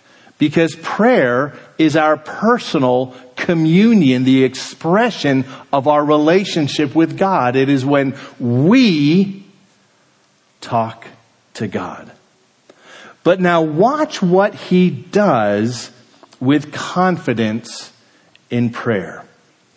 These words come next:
He makes an unmistakable connect regarding confidence in prayer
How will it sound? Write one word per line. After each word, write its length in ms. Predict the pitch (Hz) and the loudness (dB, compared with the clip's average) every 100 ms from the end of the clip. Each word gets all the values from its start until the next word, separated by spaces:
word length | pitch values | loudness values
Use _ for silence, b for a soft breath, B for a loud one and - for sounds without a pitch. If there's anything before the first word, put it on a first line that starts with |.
| B B B B B | B B B B B
He 180 | - 185 | 2 4
makes 380 | 185 175 180 190 | 6 4 2 0
an 300 | 175 170 - | 0 -2 -2
unmistakable 1300 | 190 247 262 233 220 - - 196 202 202 175 180 | 0 2 4 2 0 -4 0 2 2 0 0 0
connect 880 | 165 - 175 151 151 98 - - - - _ - _ _ - - _ _ b b b b b | 0 -2 -2 0 -2 -4 -10 -18 -20 -20 _ -20 _ _ -20 -20 _ _ b b b b b
regarding 720 | 135 151 135 170 170 160 151 | -2 0 2 2 4 0 -2
confidence 1000 | 151 - - 196 240 - 214 202 202 - | -4 -6 0 0 0 0 2 2 0 -4
in 340 | - 170 156 - | -2 0 0 -2
prayer 800 | - 202 208 135 110 113 139 | -4 0 2 2 2 -2 -4